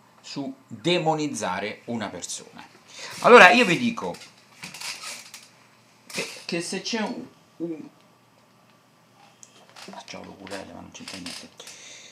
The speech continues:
Una persona che pensa con il proprio cervello e giudica i fatti sono io. Non sono a favore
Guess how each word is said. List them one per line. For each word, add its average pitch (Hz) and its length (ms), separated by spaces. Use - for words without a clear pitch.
Una 165 180
persona 156 420
che 143 140
pensa 143 420
con 117 140
il 113 60
proprio 139 280
cervello 104 720
e 117 320
giudica 123 520
i 165 80
fatti 110 580
sono 110 300
io. 82 340
Non 226 240
sono 156 460
a - 80
favore 110 560